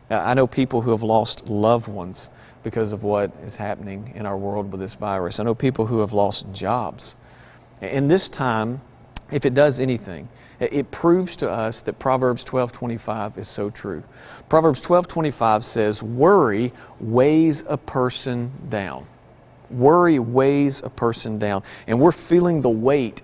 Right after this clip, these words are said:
of what's happening in our world right now. And many of you watching this, uh, you feel the weight. It seems like the weight of the world is on your shoulders, on your heart, on your mind. But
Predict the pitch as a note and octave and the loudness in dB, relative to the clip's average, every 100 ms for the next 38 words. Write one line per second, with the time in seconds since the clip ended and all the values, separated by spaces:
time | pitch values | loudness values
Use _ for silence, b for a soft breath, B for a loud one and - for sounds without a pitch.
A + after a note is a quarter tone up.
0 | - A2 A#2+ - - B2 - A2+ A2+ G#2 | -10 -4 -4 -4 -4 -4 -2 -6 -6 -4
1 | A2 G#2+ G2+ A2 G#2 G#2 F2 A2 G#2+ B2+ | -2 -2 -2 -2 -2 -4 -4 -4 -2 0
2 | D3+ C#3+ C#3 B2+ B2 - A2 G#2+ G2 B | 0 0 0 2 0 -2 -4 -4 -6 B
3 | B B - F2+ C3+ D3+ - - D3 D#3+ | B B -4 -2 2 0 -2 2 6 8
4 | D#3 C#3 A#2 B2 B2 G2 - D3+ C#3+ C3 | 6 4 0 0 0 -2 -4 -4 -4 -2
5 | A#2 A2 A#2+ D3 C#3 B2+ G#2+ A#2 B2 A2+ | -2 0 2 2 0 -2 -2 0 2 0
6 | G#2 A#2 C3+ A#2+ - A2+ A2 G#2 G#2 A2 | -2 -2 -2 -4 -6 -4 -2 -2 -4 -4
7 | D#3+ C#3+ A#2 G#2+ G#2+ G#2 G2+ B2 A2+ G2+ | -2 -2 -2 -2 -2 -2 -4 -6 -6 -6
8 | G2 G#2 D2+ B B B B - B2+ F3 | -8 -8 -10 B B B B 0 4 4
9 | F2 - | 4 -2